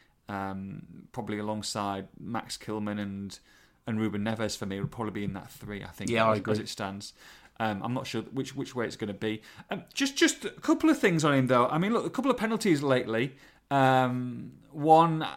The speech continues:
Speaker 1: I think it was very harsh. The, the second one, probably a penalty. And have you seen anything in him recently where he might have just maybe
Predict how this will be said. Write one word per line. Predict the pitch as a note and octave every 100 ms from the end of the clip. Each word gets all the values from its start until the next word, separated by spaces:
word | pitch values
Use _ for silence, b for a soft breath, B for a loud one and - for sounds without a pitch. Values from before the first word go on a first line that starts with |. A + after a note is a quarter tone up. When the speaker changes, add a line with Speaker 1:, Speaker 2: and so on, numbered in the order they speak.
| - - F#2
Speaker 1:
I | C#3+ C3+
think | - C3+
it | C3+
was | B2+
very | B2+ A#2+
harsh. | C3 C#3 D3+ E3 -
The, | C3 -
the | C3+
second | - D3+ C#3+ C3+
one, | C#3 C#3 C#3 B B
probably | C3+ C3+ C#3 C#3+
a | C#3
penalty. | C#3+ C#3+ C#3 C#3 C#3+ C#3+ - B B _ _ _ _ -
And | F#3
have | - F#3
you | A3+
seen | C4
anything | A#3+ A3+ A#3
in | G#3
him | G#3+
recently | G3+ A3 - G3 G#3 G3+
where | G3+ G3 F#3+ F3+ E3+
he | D#3 F3+
might | F3 F3
have | D#3+
just | F3
maybe | F3+ E3+ E3+ D#3+